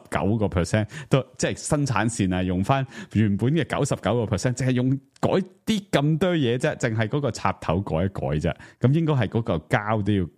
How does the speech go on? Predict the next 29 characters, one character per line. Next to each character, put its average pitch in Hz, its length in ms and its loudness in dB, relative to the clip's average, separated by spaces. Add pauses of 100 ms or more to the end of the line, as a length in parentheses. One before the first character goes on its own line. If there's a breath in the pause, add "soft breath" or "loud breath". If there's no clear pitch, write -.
即 156 80 0
係 113 60 -2 (200 loud breath)
晾 131 360 2
住 110 100 0
嗰 104 40 2 (140)
個 120 80 0
插-， 127 140 -2 (100)
個 123 80 2
port 143 400 0
嗰 120 140 0
嚿 98 260 -2
膠 139 300 0
都 139 80 0
要 113 140 2
改 101 260 0 (120)
啲 143 200 -2
咁 101 240 2
多， 110 260 0
噉 101 220 0
就 78 300 -2
出 - 120 0
到 90 180 0
下 80 200 -2
一 - 20 0
代 - 360 -8
嘅 73 140 0
產 85 240 -2
品 85 140 0
啦。 87 80 0